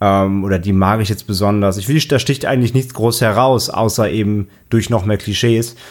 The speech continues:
Von daher, ich finde den, ich finde die, die, die Charaktere an sich, ähm, sind halt, sind halt no-,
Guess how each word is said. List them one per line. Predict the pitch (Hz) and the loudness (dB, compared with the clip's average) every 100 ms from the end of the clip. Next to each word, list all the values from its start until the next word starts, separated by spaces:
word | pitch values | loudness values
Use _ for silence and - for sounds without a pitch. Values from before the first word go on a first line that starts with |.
| - - | -20 -10
Von | - 104 | -2 2
daher, | 101 107 101 | 4 4 0
ich | - | -2
finde | 117 120 | -2 0
den, | 113 | 0
ich | 101 - | -2 -4
finde | 120 113 - - | -4 -4 -10 -6
die, | 110 95 | -4 -4
die, | 101 98 | -6 -8
die | 101 | -8
Charaktere | - - 98 95 - 120 127 107 | -6 -2 -2 -2 0 2 2 0
an | - 101 | 0 0
sich, | 117 117 - - | 0 -2 -6 -2
ähm, | 98 92 90 92 - | 0 2 0 -6 -10
sind | 104 101 98 | -8 -4 -2
halt, | 101 98 - - 110 - | 0 -2 -4 -12 -18 -18
sind | - 123 113 | -6 -4 -2
halt | 104 98 - - 220 | -2 -2 -6 -14 -4
no-, | 110 - | -2 -2